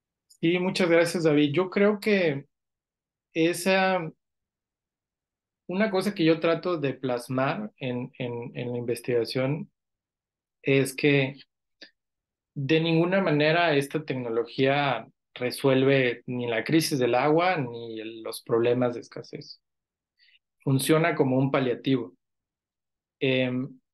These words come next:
y ahí, en ese rol que juega, es interesante la reflexión,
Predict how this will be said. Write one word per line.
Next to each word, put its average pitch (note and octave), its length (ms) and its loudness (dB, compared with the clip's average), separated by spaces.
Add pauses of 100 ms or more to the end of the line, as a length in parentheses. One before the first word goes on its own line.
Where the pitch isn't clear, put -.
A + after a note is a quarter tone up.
(120)
y D#3 160 2
ahí, F#3+ 560 2 (140)
en D3+ 260 0
ese D#3+ 280 -2
rol E3 360 2
que G3 140 -8
juega, F3+ 520 -4 (1500)
es C#3+ 220 -2
interesante C#3+ 1080 0
la B2+ 140 -4
reflexión, D3+ 720 -2